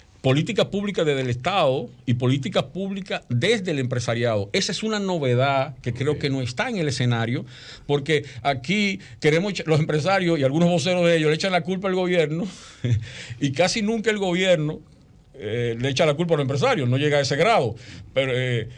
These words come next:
Speaker 1: entonces tenemos que equilibrar un poquito más la carga y esa es parte de la iniciativa propia.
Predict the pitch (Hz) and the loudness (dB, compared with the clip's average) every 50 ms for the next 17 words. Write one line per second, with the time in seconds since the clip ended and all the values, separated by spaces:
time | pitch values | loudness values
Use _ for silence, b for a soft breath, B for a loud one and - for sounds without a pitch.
0 | B 120 127 123 165 170 180 156 156 147 165 185 185 175 - 156 151 151 - 156 | B -4 -2 -2 -2 -2 0 0 0 0 0 0 0 0 0 0 0 0 0 0
1 | 147 143 139 147 160 165 156 127 139 113 143 131 139 131 127 127 127 123 127 117 | 0 2 2 2 2 2 0 -2 -4 -6 -4 -4 -2 0 2 2 2 2 2 0
2 | 110 110 120 - 143 127 139 160 180 170 - 170 151 127 156 147 147 147 160 139 | 0 0 -2 0 2 2 4 2 2 2 0 -2 -2 0 -2 -2 -2 -2 -2 -2
3 | 127 123 120 117 - 120 107 117 135 139 135 - - 127 127 120 123 117 113 107 | 0 0 0 0 -2 -2 -2 -2 -2 -2 -4 -4 -2 -2 -2 -2 -2 -4 -6 -6